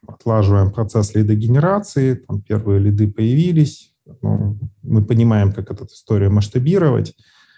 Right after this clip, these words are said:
но дальше с клиентами надо разговаривать. Разговаривать надо, ну, если мы в Штатах, э, развиваемся сейчас активно, значит, нам надо разговаривать с ними по-американски.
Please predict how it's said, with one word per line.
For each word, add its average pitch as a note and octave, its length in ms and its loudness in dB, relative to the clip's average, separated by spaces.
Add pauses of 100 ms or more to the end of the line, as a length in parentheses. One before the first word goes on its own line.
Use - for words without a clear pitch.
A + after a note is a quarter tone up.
(260)
но C#3 400 2
дальше E3 380 0
с - 260 -14 (140)
клиентами B2+ 680 4
надо A2 280 2
разговаривать. G2+ 800 0 (560)
Разговаривать B2 680 0
надо, A2+ 300 0
ну, G#2 260 -2 (120)
если G2 200 -12
мы G2+ 60 -4
в G2+ 40 -4
Штатах, D#3+ 520 -6
э, G#2+ 560 0
развиваемся G#2+ 640 2
сейчас - 320 -8
активно, G2+ 360 -4
значит, C3 400 -2 (100)
нам A2 220 0
надо G#2 220 2
разговаривать G#2 600 2
с - 120 -16
ними G#2+ 320 2 (220)
по-американски. A#2 1300 2